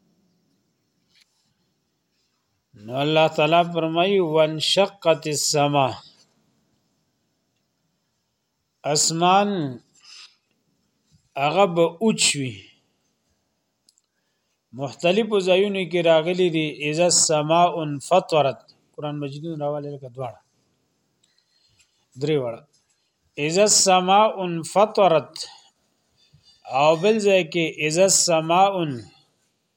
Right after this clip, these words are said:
انشقت" راغلي دي، او بل ځای "یوم تشقق السماء"، او بل ځای "وفتحت السماء، آ، فکانت ابوابا". نو چې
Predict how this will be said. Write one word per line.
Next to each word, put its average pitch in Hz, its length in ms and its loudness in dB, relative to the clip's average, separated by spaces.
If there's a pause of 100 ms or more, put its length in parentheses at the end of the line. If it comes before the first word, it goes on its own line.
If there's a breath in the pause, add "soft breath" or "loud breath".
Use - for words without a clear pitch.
(520)
انشقت" 170 760 0
راغلي 135 440 0
دي، 120 140 -14 (200)
او 143 160 -2
بل 202 240 0
ځای 190 200 0
"یوم 185 320 2 (200)
تشقق 165 680 0
السماء"، 131 540 -4 (140)
او 147 160 -2
بل 202 180 -4 (100)
ځای 175 180 0
"وفتحت 143 760 -6
السماء، 151 680 -6 (2000)
آ، 147 120 0 (580)
فکانت 156 600 0 (160)
ابوابا". 135 640 -2 (840)
نو 170 80 -6
چې 170 200 -6